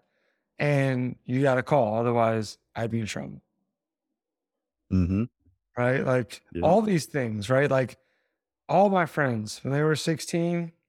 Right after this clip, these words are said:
Speaker 1: or fifteen and a half, permit, sixteen driving, the first day they could. A lot of these kids right now, like, they don't wanna drive.
Speaker 2: Mm-hmm.
Speaker 1: Like,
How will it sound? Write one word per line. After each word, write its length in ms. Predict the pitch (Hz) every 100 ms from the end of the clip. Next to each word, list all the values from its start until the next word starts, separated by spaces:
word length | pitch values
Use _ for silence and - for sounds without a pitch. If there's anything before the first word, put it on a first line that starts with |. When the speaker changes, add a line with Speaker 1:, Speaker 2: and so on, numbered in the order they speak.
| _ _ _ _ _ _ _ _ -
Speaker 1:
or 100 | 131
fifteen 320 | - 170 165
and 100 | 147
a 20 |
half, 440 | 135 151 143 131 _
permit, 520 | - 165 170 165 - _ _
sixteen 480 | - 170 - 175 165
driving, 580 | 143 156 156 156 156 147 _ _ _ _ _ _ -
the 80 | 131
first 380 | - 180 151
day 140 | 160 147
they 120 | 135
could. 260 | 113 - - _ _ _ _ _ _ _ _ _ _ _ _ _ _ _ 131
A 40 |
lot 160 | 139 147
of 60 |
these 140 | 143 120
kids 260 | 165 139
right 200 | 139 135
now, 260 | 143 151 135
like, 240 | 123 -
they 100 | 143
don't 100 | 151
wanna 180 | 180 160
drive. 200 | - - _ _ _ _ _ _ _ _ _ _ _ _ _ _ _ _ _ -
Speaker 2:
Mm-hmm. 320 | 78 82 95 - -
Speaker 1:
Like, 240 | 143 123